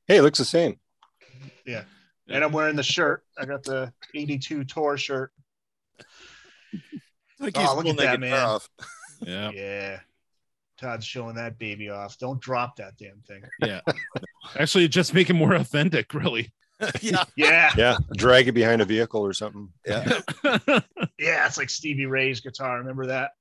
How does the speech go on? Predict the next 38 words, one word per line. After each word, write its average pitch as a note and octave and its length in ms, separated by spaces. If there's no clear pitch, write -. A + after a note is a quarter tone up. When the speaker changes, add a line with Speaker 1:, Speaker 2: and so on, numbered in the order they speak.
Speaker 3:
Oh, F#2 120
Speaker 2:
Well, A#2 180
one C3 120
of - 60
Speaker 3:
God. A#2 80
Speaker 2:
the B2 40
many C#3+ 240
guitars B2 360
he A#2+ 100
had, B2 400
but A#2+ 140
Speaker 4:
Yeah. A2+ 180
Speaker 2:
he D3+ 100
had C#3 180
what, C#3+ 220
he, D3+ 140
what D#3+ 180
was F3+ 100
his C#3+ 180
favorite? D3+ 420
He C3 160
had C3 140
one, D#3 600
he D3 60
had C#3+ 80
a C3+ 80
nickname C#3+ 300
for C#3 160
it, - 20
but C3 60
it C#3 40
was C3 120
all C#3 120
scratched - 520
up B2+ 360
and A2+ 140
just A#2+ 320
so, A#2+ 260